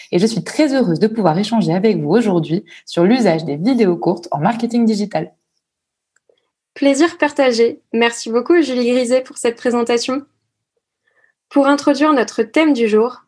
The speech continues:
Speaker 2: vous avez dû remarquer qu'au fil du temps, de nombreuses plateformes de réseaux sociaux ou de marques, par exemple, utilisent de plus en plus les supports vidéo,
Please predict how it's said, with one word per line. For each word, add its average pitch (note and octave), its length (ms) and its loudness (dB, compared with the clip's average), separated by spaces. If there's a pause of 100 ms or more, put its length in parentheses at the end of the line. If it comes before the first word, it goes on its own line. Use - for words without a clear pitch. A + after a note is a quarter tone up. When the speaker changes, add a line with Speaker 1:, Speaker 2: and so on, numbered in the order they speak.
(380)
Speaker 2:
vous G#3+ 180 -2
avez A3+ 140 2
dû B3+ 100 -2
remarquer C4 460 -2
qu'au G3+ 140 -4
fil C#4+ 260 -4
du A3+ 160 -4
temps, A#3 320 -2 (200)
de A3+ 120 4
nombreuses A#3+ 360 0
plateformes B3 420 -2
de G#3+ 60 0
réseaux G#3 280 0
sociaux A3 480 -2 (160)
ou C#4+ 100 2
de A3+ 140 2
marques, G#3+ 320 -2
par G#3+ 140 0
exemple, G3+ 560 -2
utilisent B3 480 -6
de G#3 100 2
plus C#4+ 320 -2
en B3 100 2
plus C4+ 320 -6 (140)
les C4+ 160 0
supports B3+ 400 -2
vidéo, G#3 460 0